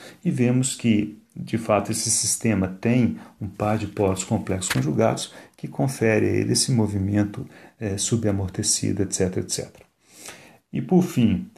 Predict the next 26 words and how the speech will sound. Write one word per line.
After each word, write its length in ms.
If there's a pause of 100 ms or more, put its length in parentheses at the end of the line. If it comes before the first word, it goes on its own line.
(140)
se 160
tomarmos 540
a 20
expressão 480
de 80
ganho 560 (960)
encontrada 680
na 460 (240)
transparência 640
anterior 460
e 40
substituirmos 840
esses 320
valores 880 (260)
aqui, 540 (260)
encontramos 920
como 340
ganho 300
C 160
C 180
sete 380
e 20
meio, 240 (460)
que 80
é 40
precisamente 1080